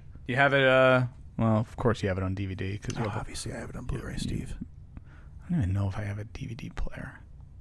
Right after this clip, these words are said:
Speaker 2: You don't have a Blu-ray or D V D player? Huh.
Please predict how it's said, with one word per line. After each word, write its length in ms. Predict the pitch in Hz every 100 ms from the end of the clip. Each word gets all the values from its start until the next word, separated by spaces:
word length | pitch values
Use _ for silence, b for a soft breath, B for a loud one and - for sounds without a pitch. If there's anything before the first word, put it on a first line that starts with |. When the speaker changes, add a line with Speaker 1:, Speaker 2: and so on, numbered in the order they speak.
| -
Speaker 2:
You 60 | 165
don't 60 | 214
have 100 | 220
a 60 |
Blu-ray 360 | 151 160 196 190
or 40 | 160
D 120 | 180
V 60 | 170
D 120 | 165
player? 340 | - 101 113 - b b b b b - - - - - - - - - - -
Huh. 160 | 190